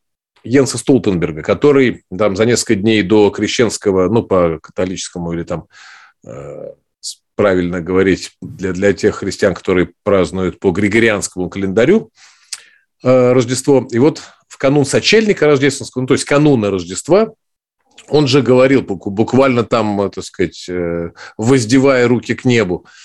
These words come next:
что, мол, "я очень прошу Россию, чтобы оно, так сказать, н-, именно вот сейчас, в рождественские дни,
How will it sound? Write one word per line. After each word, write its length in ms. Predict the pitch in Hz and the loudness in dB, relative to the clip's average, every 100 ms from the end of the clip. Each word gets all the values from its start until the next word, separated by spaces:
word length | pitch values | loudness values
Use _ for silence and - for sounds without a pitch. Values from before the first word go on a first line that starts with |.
| - _ | -20 _
что, 200 | - 131 | -2 0
мол, 280 | 113 110 107 | 4 2 2
"я 180 | 123 147 | 2 2
очень 220 | 135 120 | 0 -2
прошу 320 | 131 117 131 | 0 0 2
Россию, 500 | 120 98 123 107 92 | 2 0 0 0 0
чтобы 400 | - 113 101 113 | -2 -2 2 2
оно, 320 | 117 127 117 | 2 2 0
так 180 | 98 90 | -2 -10
сказать, 240 | - 101 - | -4 -4 0
н-, 100 | 117 | 2
именно 340 | 123 131 131 | 4 4 4
вот 140 | 123 123 | 2 0
сейчас, 580 | - - - 143 123 117 | -4 -4 2 2 2 2
в 40 | |
рождественские 720 | 110 107 151 131 - - 113 | 0 2 0 0 -4 0 0
дни, 440 | 104 117 117 87 | 2 2 4 0